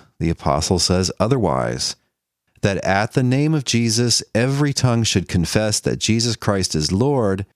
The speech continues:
to the glory of God the Father.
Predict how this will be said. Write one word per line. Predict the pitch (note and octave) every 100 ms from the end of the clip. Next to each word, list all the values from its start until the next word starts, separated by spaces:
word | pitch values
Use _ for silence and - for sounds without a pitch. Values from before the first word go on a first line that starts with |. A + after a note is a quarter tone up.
| _
to | - B2
the | G#2+
glory | F2+ B2 F3 C3+ F2+ F2+
of | F2 -
God | D2+ C#2+ D#2+
the | G2
Father. | - A#2+ B2+ A2+ C#2 A1